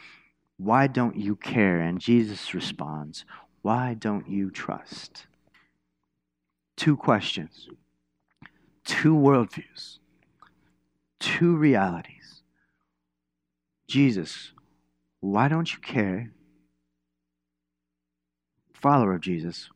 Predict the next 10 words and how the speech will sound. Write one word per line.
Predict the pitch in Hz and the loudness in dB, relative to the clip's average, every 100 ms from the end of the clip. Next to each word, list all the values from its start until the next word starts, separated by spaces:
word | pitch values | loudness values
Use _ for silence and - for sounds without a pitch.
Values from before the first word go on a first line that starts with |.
| - | -10
why | - 120 | 0 2
don't | 113 104 | 2 -4
you | 98 | -8
trust? | - - - - - _ _ _ _ _ _ _ _ _ _ _ _ _ _ _ _ _ _ _ _ _ - | -8 -8 -10 -18 -20 _ _ _ _ _ _ _ _ _ _ _ _ _ _ _ _ _ _ _ _ _ -8
Which | 117 185 - | 2 4 2
question | - 180 - 104 | 0 -2 0 -6
shapes | - 135 - | -2 -2 -2
the | - | -4
way | 98 101 | -2 0
that | 95 90 | 0 -2